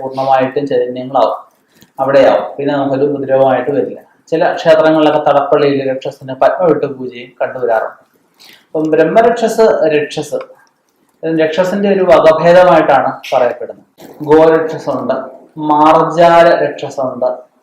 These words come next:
സർപ്പരക്ഷസുണ്ട്, അങ്ങനെ ഒരുപാട് രക്ഷോബന്ധങ്ങൾ പറയാറുണ്ട്. അപ്പം പൂച്ചയ്ക്ക്, പൂച്ച തല്ലിക്കുന്ന ഒരു പഴയ കാലത്തൊക്കെ പറയും, കൈ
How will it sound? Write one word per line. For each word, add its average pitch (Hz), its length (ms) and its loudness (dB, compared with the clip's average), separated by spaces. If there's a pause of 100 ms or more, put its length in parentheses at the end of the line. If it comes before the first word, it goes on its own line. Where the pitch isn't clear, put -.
സർപ്പരക്ഷസുണ്ട്, 147 1300 0 (640)
അങ്ങനെ 165 200 2 (100)
ഒരുപാട് 196 460 4 (100)
രക്ഷോബന്ധങ്ങൾ 143 720 0 (280)
പറയാറുണ്ട്. 127 500 -2 (640)
അപ്പം 143 200 -4 (460)
പൂച്ചയ്ക്ക്, 175 640 -2 (280)
പൂച്ച 160 260 -8
തല്ലിക്കുന്ന 156 420 0
ഒരു 151 100 6 (340)
പഴയ 147 180 4
കാലത്തൊക്കെ 147 340 4
പറയും, 139 220 -2
കൈ 139 100 2